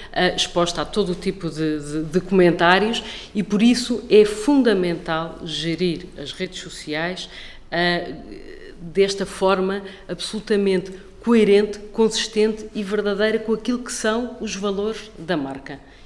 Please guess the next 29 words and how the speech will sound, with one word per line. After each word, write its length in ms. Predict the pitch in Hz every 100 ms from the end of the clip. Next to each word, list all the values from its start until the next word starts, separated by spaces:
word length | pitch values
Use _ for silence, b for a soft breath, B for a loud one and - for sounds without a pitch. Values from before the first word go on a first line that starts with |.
| b
E 160 | 180 180
é 40 |
isso 460 | 185 180 - 208 202 -
que 220 | 196 180
procuramos 560 | 175 185 180 160 151 -
fazer 460 | - 147 151 196 B B B B -
e, 1600 | 190 185 185 - 190 185 180 175 170 165 160 156 156 151 156 - -
e, 80 | 175
e, 40 |
portanto, 680 | - - 185 175 175 196 175 -
a 80 |
partir 460 | 190 196 190 220 202
daí, 640 | 185 180 190 202 233 - - -
os 160 | 208 196
resultados 540 | 202 208 196 214 214
têm 120 | 220 208
sido 220 | 220 196
muito 200 | 202 196
positivos, 520 | 185 190 190 208 214
a 60 | 185
nossa 300 | 175 165 175
experiência 560 | - 175 170 170 170
nas 160 | 165 156
redes 220 | 175 -
sociais 340 | - - 165 147
tem 140 | 165
sido 260 | - 165 147
muito 220 | 147 143
positiva, 520 | 139 131 160 160 208